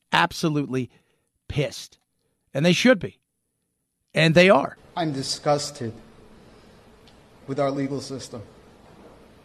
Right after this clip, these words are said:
Speaker 2: I'm disgusted with those jurors. I'm disgusted with the system.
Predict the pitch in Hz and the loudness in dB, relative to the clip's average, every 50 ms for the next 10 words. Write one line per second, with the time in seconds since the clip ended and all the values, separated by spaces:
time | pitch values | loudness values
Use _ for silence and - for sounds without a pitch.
0 | - - - - - - - - - - - - - - - - 139 139 151 135 | -20 -20 -20 -20 -20 -20 -20 -20 -20 -20 -20 -20 -20 -18 -10 -6 -4 -4 -4 -4
1 | 127 - - - - 151 143 139 - - 160 135 127 135 127 139 131 123 110 - | -6 -8 -8 -2 0 0 0 0 -2 -6 -8 -6 -6 -6 -6 -6 -6 -6 -8 -8
2 | - 127 127 127 127 127 120 110 - - - - - - - - - - - - | -6 -4 -4 -4 -4 -6 -8 -10 -12 -16 -20 -20 -20 -20 -20 -20 -20 -20 -20 -20
3 | - - _ _ - - - - - - - - - - - - - _ - - | -20 -20 _ _ -20 -20 -20 -20 -20 -20 -20 -20 -20 -20 -20 -20 -20 _ -20 -20
4 | - - - - - - - - - - - - - - - - - - - - | -20 -20 -20 -20 -20 -20 -20 -20 -20 -20 -20 -20 -20 -20 -20 -20 -20 -20 -20 -20
5 | - - - - - - - - - - - - - _ - 143 147 147 135 123 | -20 -20 -20 -20 -20 -20 -20 -20 -20 -20 -20 -20 -18 _ -6 -4 -2 -2 -4 -4
6 | - - - - 151 147 - - - 143 131 127 127 120 127 113 - - 123 117 | -6 -6 -2 0 0 0 0 -2 -6 -4 -4 -4 -6 -6 -8 -8 -8 -8 -8 -8
7 | - - - 107 | -10 -12 -14 -16